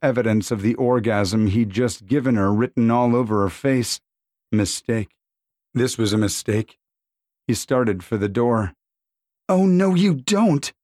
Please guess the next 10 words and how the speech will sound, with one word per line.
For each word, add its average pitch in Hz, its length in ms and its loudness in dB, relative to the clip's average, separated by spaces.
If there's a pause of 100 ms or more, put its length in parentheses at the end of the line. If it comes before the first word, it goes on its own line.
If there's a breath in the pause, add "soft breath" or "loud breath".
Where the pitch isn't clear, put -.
(720)
Nomi 170 360 2
somehow 143 400 2
got 143 340 -2
there 143 160 2
first 139 640 -4
and 98 180 -2
plastered 131 560 -2
herself 104 460 -2
against 123 420 -2
it, 131 160 -4